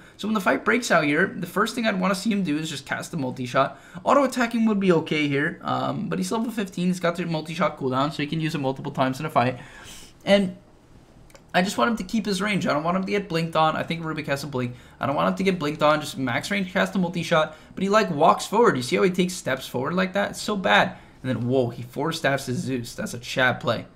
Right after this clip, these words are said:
All right, very risky to use your four staff like that defensively as a, as a safe lane Drow, but all right, kinda pays off there. It's not bad. It's not bad. Heads up player. Heads up players. He's got the butterfly queued up.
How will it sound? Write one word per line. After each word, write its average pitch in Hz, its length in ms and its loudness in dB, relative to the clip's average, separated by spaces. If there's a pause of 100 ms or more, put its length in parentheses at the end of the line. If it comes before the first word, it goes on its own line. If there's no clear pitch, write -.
(460)
All 113 100 0
right, 104 140 2
very 147 280 4
risky 151 340 -2
to 123 60 2
use 123 200 2
your 123 120 -2
four 123 200 -2
staff 113 300 -2
like 113 200 -6
that 104 280 -4
defensively 123 640 -2
as 113 140 -4
a, 87 260 -8
as 123 140 -6
a - 20 -8
safe 135 320 -2
lane 117 180 -2
Drow, 110 280 0
but - 180 -10 (320)
all - 120 2
right, - 260 0
kinda 180 180 2
pays 180 260 2
off 131 200 8
there. 156 260 2
It's 185 140 -8
not 147 180 -2
bad. 120 280 -2
It's - 120 -18
not - 180 -4
bad. 156 380 -4
Heads 143 200 -6
up 127 120 0
player. 131 420 -2 (380)
Heads 131 160 -6
up 120 140 -4
players. 147 340 0
He's 151 140 -10
got 175 180 0
the - 60 -6
butterfly 127 460 -4
queued 113 280 -6
up. 113 240 -6